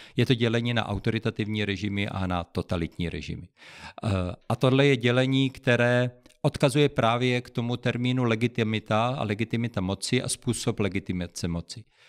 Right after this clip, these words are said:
Což je, eh, velmi důležitý termín, protože to vlastně, eh, je termín, který zastupuje ta kr-, to kritérium, podle kterého se rozhodujeme, jaký typ režimu máme vlastně před sebou, včetně režimu ne-, eh, režimu demokratického.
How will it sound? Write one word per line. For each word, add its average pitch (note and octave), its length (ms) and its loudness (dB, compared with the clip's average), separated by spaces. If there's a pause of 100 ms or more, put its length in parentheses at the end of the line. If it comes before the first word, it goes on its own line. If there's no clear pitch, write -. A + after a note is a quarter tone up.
(300)
Což - 300 2
je, B2 300 2
eh, - 100 -10 (320)
velmi C3 200 6
důležitý C3+ 400 2
termín, B2+ 320 0
protože A#2+ 360 -2
to A#2+ 120 -6
vlastně, A#2 400 -2
eh, - 40 -6 (480)
je G#2 280 0
termín, A2+ 340 -2
který A#2 160 -2
zastupuje A#2 600 0
ta A#2+ 140 -4
kr-, - 140 -2
to B2 180 -4
kritérium, A#2+ 560 0
podle A#2 200 0
kterého A#2 320 -2
se - 120 -2
rozhodujeme, A2+ 580 0
jaký A2 260 0
typ - 220 -4
režimu A2+ 500 -2 (240)
máme G2+ 420 0
vlastně - 300 -6
před - 240 -6
sebou, B2 400 4 (280)
včetně D3 520 2
režimu B2+ 320 0
ne-, B2 180 0
eh, G2 1000 -2
režimu A2 320 0
demokratického. G2+ 840 -2